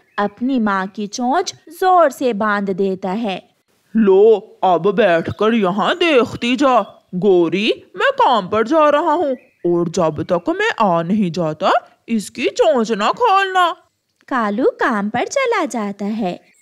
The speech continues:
Speaker 1: गौरी मीठे मीठे आम और अंगूर लेकर अपनी सास के सामने बैठ जाती है। "सासू माँ, बताओ तो, ये आम मीठे हैं या खट्टे?" <laughs>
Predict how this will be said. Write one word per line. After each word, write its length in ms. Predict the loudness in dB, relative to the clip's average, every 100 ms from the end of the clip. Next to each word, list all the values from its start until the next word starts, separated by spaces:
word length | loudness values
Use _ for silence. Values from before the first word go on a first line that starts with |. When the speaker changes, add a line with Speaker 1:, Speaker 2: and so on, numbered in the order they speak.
| _ -12
Speaker 1:
गौरी 440 | -6 -4 -4 -4 -4
मीठे 380 | -2 -2 -2 -4
मीठे 380 | -4 -6 -6 -8 -6
आम 340 | -6 -4 -4 -4 -2
और 160 | -2 -2
अंगूर 420 | -6 -2 -2 0
लेकर 420 | -2 -6 -4 -4 -2
अपनी 340 | -6 -6 -8 -6
सास 380 | -4 -4 -6
के 220 | -4 0 0
सामने 500 | 0 0 0 0 -2
बैठ 320 | -2 -2 -4
जाती 480 | -6 -4 -6 -6 -6
है। 260 | -4 -4 -6 _ _ _ _
"सासू 460 | -4 -2 -2 -2 -6
माँ, 260 | -6 -4 -4 -6 _ -2
बताओ 460 | -2 2 0 2
तो, 240 | 0 0 0 -4 -12
ये 300 | -2 0 0 -2
आम 400 | -2 -2 -4 -8
मीठे 440 | -6 -6 -4 -4
हैं 280 | -4 -4 -4 -10 _
या 200 | -2 0 0
खट्टे?" 560 | 2 0 0 0 0 0 -10 _
<laughs> 600 | -12 -4 -2 0 -2 -2